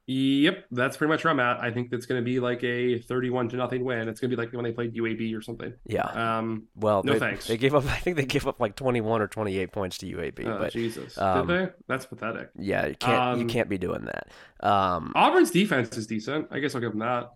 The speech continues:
Speaker 2: Yeah, that's, sure. The Auburn's defense is decent. They might be able to get some stuff going here.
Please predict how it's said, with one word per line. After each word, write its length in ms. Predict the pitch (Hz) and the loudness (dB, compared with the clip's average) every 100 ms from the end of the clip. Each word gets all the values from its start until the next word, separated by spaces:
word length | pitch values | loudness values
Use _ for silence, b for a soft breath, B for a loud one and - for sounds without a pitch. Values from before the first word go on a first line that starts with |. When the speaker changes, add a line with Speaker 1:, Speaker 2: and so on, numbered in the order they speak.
| - | -4
Speaker 2:
Yeah, 260 | 349 143 - - - - | 2 2 2 -4 -12 -2
that's, 400 | 170 160 - - | -2 -2 -6 -8
sure. 360 | - 117 - - | 0 2 2 -4
The 140 | - 101 | -4 4
Auburn's 400 | 139 147 147 131 | 4 4 2 2
defense 360 | 131 120 110 | 0 0 0
is 120 | 107 101 | -2 -2
decent. 420 | 95 87 90 - | -4 -2 -4 -2
They 100 | 101 | 0
might 260 | 95 95 | 0 0
be 120 | 98 92 | 0 -4
able 220 | 87 90 | -4 -6
to 120 | - | -6
get 180 | 95 - | -6 -6
some 160 | 90 92 | -8 -8
stuff 280 | - 92 | -6 -6
going 280 | - 92 87 | -6 -4 -4
here. 260 | 95 87 | -4 -4